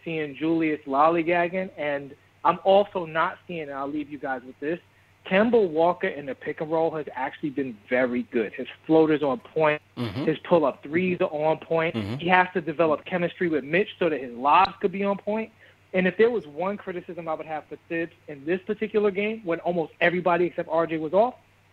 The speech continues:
Speaker 1: is that I ain't see enough Kemba when Kemba wasn't off.
Speaker 2: Yeah. Good, good, good, uh, good call. Good call, Book. Good observations, man.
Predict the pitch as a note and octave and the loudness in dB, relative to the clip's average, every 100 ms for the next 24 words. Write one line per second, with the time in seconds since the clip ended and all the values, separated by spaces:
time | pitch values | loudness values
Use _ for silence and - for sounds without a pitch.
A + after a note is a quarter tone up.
0 | _ _ E3+ D#3+ E3 F3+ F#3+ F#3 G3 E3+ | _ _ -2 4 6 6 4 0 -2 0
1 | D3+ - F#3 G3 D#3 D3 G3+ F3+ C#3 D#3+ | -4 -4 -2 0 -2 -2 -2 0 0 2
2 | D3+ C3 G#2 F2 - _ _ _ _ _ | 0 -2 -14 -18 -20 _ _ _ _ _
3 | _ _ _ _ _ _ _ _ _ _ | _ _ _ _ _ _ _ _ _ _
4 | _ _ _ _ _ _ - A#2 C#3+ - | _ _ _ _ _ _ -2 -2 -2 -10
5 | _ _ - C3 C3 C#3 C3+ C3 D3 D#3 | _ _ -6 -4 -2 -4 -4 -2 0 4
6 | D#3 D3+ D3+ D3+ E3+ E3 - - - D3 | 6 4 0 4 8 8 4 -14 -8 -6
7 | C#3 D#3 D3 A#2+ C#3+ - - B2+ C3+ C3 | 0 2 2 2 -2 -4 -6 0 2 0
8 | A2+ A#2+ C3 G#2+ G2+ F#2 G2+ | -2 -4 -2 -2 -6 -6 -8